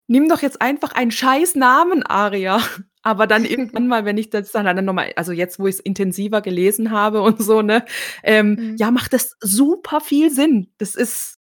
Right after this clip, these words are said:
Speaker 1: großartig.
Speaker 2: Ja.
Speaker 1: Sehr gut. <laughs>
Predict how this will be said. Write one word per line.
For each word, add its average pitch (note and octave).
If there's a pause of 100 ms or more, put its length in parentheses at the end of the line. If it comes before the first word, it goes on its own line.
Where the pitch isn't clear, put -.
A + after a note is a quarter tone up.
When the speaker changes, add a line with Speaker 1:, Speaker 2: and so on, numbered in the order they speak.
(840)
Speaker 1:
großartig. G3 (680)
Speaker 2:
Ja. G#3
Speaker 1:
Sehr C4
gut. G3
<laughs> -